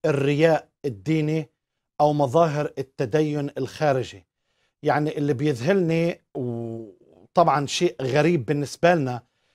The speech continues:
إنه مش بس حاولوا طلبوا منهم إنه يغيروا دينهم أو يستسلموا، لكن بكل جرأة، آه، كانوا يرنموا من أجل المسيح ويفتخروا ب-، باسم المسيح.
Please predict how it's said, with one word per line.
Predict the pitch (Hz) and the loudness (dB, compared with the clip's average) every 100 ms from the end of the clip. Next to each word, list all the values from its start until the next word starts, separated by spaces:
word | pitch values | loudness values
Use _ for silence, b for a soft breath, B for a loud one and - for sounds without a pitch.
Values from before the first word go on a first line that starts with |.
| _ | _
إنه | 143 143 | -6 -2
مش | 185 - | -2 2
بس | 170 185 - - - - | 4 4 2 -8 -10 -10
حاولوا | - 180 180 151 143 151 156 - _ | -2 4 6 6 6 4 2 -2 _
طلبوا | 170 160 135 | 4 6 4
منهم | 147 175 127 143 139 - _ _ _ _ | 0 -2 -2 -4 -4 -10 _ _ _ _
إنه | 156 151 | 0 0
يغيروا | 143 127 175 175 147 147 151 | 0 4 4 4 4 2 2
دينهم | 120 147 165 147 151 - | -2 -2 -2 -2 -4 0
أو | 139 135 131 | 2 2 2
يستسلموا، | 131 123 131 - - 175 - 147 139 | 0 0 -6 -4 -2 0 -2 -2 0
لكن | 143 147 - 139 | 0 0 -2 -4
بكل | 120 131 208 196 | -4 -4 -4 -2
جرأة، | 117 170 170 165 160 160 _ _ _ _ _ | 2 2 2 4 4 2 _ _ _ _ _
آه، | 147 143 143 143 - - | 2 4 4 2 0 -6
كانوا | - 175 160 | 2 2 4
يرنموا | 156 165 208 190 156 117 - _ - | 6 6 6 4 2 -2 -8 _ -6
من | 139 135 | -4 2
أجل | 170 131 156 151 - | 2 4 2 0 -2
المسيح | 151 143 131 - 175 180 - _ _ _ | -2 -2 -2 0 0 0 -6 _ _ _
ويفتخروا | - 131 135 - 190 - 175 | -4 -4 -4 -2 0 2 2
ب-، | 151 147 147 139 135 - | 4 6 6 6 2 -2
باسم | 147 165 165 180 156 147 | -6 -4 -2 0 -2 -2
المسيح. | 139 135 - 175 180 | -2 -4 0 0 0